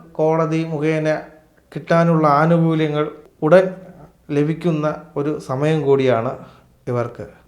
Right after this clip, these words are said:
ഈ പൊതുസമൂഹവുമായി ബന്ധപ്പെട്ട് ജീവിക്കുന്നവർ, ഉദാഹരണമായി പറഞ്ഞ രാഷ്ട്രീയക്കാർ, സിനിമാക്കാർ, ആ, ഡോക്ടർമാർ, വക്കീലന്മാർ, അങ്ങനെ പൊതുസമൂഹവുമായി ബന്ധപ്പെട്ട് ജീവിക്കുന്ന എല്ലാ പേർക്കും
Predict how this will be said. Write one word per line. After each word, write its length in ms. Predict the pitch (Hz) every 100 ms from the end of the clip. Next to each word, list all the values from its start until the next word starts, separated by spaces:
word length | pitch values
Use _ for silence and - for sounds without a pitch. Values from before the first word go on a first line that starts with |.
| _
ഈ 160 | 160 175
പൊതുസമൂഹവുമായി 1000 | 196 214 254 233 226 214 220 214 202 202
ബന്ധപ്പെട്ട് 580 | 175 165 180 185 180 180
ജീവിക്കുന്നവർ, 680 | 160 156 151 151 147 135 117
ഉദാഹരണമായി 800 | - 143 156 160 156 160 160
പറഞ്ഞ 280 | 156 147 151
രാഷ്ട്രീയക്കാർ, 800 | 151 151 - 156 151 147 147 143 - - - - _ -
സിനിമാക്കാർ, 680 | 151 156 156 151 151 147 143 - - - _ _ _ _ _ _ _ -
ആ, 380 | 139 139 135 139 - - - _ 165
ഡോക്ടർമാർ, 640 | 165 165 156 151 147 143 139 139 - - - _ -
വക്കീലന്മാർ, 720 | 151 - 156 151 147 139 135
അങ്ങനെ 360 | 135 139 156 180
പൊതുസമൂഹവുമായി 840 | 180 196 226 220 226 226 226 220
ബന്ധപ്പെട്ട് 580 | 202 185 202 208 208 190
ജീവിക്കുന്ന 640 | 180 185 185 190 196 196
എല്ലാ 340 | 202 175 214 240
പേർക്കും 520 | 202 143 - 156